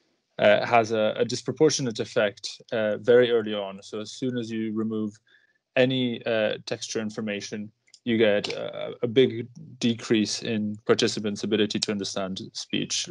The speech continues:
with the aid of that visual feature. So, for example, we applied edge detection algorithms,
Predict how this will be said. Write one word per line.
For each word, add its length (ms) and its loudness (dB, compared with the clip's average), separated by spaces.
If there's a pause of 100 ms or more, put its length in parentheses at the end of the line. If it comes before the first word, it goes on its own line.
with 140 0
the 100 0
aid 140 2
of 80 -4
that 280 0
visual 300 -2 (160)
feature. 400 -6 (300)
So, 120 -16
for 120 6
example, 520 4
we 140 2
applied 320 2
edge 160 2
detection 400 -4
algorithms, 600 0